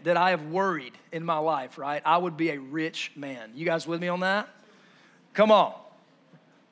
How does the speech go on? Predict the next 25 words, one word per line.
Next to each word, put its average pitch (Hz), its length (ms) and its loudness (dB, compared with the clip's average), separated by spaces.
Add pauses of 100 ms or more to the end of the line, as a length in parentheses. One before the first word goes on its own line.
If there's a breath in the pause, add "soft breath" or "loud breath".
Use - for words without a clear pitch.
(480 loud breath)
But 208 120 2
Jesus 262 340 6
is 233 80 -2
saying, 233 340 6
"Don't 269 320 6
worry, 247 500 6 (480 loud breath)
because 208 320 4
it's 220 160 -2
not 254 320 6
gonna 262 140 6
add 226 340 8
anything 247 800 4 (360 loud breath)
to 240 140 4
your 226 220 4
life." 208 320 6
He 269 260 4
knows 269 580 6
what 254 200 2
you 233 180 -2
need, 226 420 0
and 208 160 2
he 208 200 6
will 320 160 6
provide 285 480 6
it. 190 180 -2